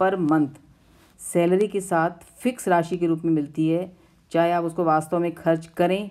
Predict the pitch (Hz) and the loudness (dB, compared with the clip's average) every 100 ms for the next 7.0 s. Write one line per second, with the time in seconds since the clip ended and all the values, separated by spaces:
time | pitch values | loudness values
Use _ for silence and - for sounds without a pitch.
0 | - 156 160 147 139 135 127 135 151 165 | -6 0 2 2 0 -4 -6 -4 0 0
1 | 165 143 170 165 160 170 170 165 160 151 | 0 -2 0 2 2 2 2 2 2 0
2 | 139 120 123 104 139 156 214 233 _ - | -2 -4 -4 -4 -2 -2 -2 -10 _ -20
3 | - - 165 165 170 175 185 180 180 185 | -20 -2 -2 2 2 4 2 2 4 4
4 | 190 - _ _ 196 190 185 160 160 165 | 2 -12 _ _ 2 2 4 4 4 2
5 | 160 180 160 175 180 170 185 185 175 175 | 0 -2 -2 0 0 0 -2 -4 -4 -4
6 | 170 180 160 151 156 143 127 123 123 143 | -2 -2 -2 -2 -2 -2 -4 -6 -8 -8